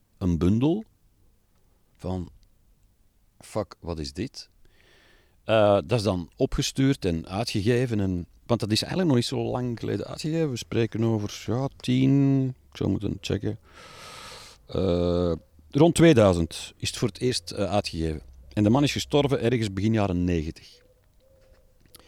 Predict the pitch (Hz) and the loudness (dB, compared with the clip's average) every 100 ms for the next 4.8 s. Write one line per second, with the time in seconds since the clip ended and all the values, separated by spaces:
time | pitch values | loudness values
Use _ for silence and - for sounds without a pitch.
0 | - - - _ _ _ _ _ 120 123 | -20 -20 -20 _ _ _ _ _ 4 4
1 | 120 - - _ _ _ _ _ _ _ | 2 -4 -20 _ _ _ _ _ _ _
2 | - 98 92 80 - 101 82 80 98 - | -10 -8 -4 -6 -2 0 0 -2 -4 -10
3 | - - _ _ _ _ _ _ _ _ | -20 -20 _ _ _ _ _ _ _ _
4 | - - 117 156 131 120 117 - | -12 -2 2 4 4 2 0 -6